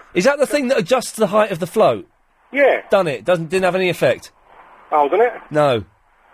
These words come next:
Speaker 2: So what's your problem then?
Speaker 1: Yeah, well, the, the problem is the water wo-, it won't stop filling up with water.
Speaker 2: Won't stop filling up?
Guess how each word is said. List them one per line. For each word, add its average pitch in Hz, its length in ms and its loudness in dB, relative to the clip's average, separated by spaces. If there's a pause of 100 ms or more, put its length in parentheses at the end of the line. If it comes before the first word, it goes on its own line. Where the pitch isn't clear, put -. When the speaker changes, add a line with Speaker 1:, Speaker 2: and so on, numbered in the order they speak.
(540)
Speaker 2:
So 170 80 -4
what's 214 200 4
your 190 80 -12
problem 156 360 0
then? 113 140 -4
Speaker 1:
Yeah, 190 60 -2
well, 220 120 2
the, 233 120 -4
the 214 120 -2
problem 254 280 0
is 226 120 -4
the 226 60 0
water 247 300 0
wo-, 240 80 4
it 247 160 -2
won't 269 180 2
stop 262 200 -2
filling 254 240 2
up 254 100 -4
with 262 100 -6
water. 240 520 0 (2250)
Speaker 2:
Won't 151 200 -10
stop - 140 -18 (120)
filling 175 200 -6
up? 175 240 -10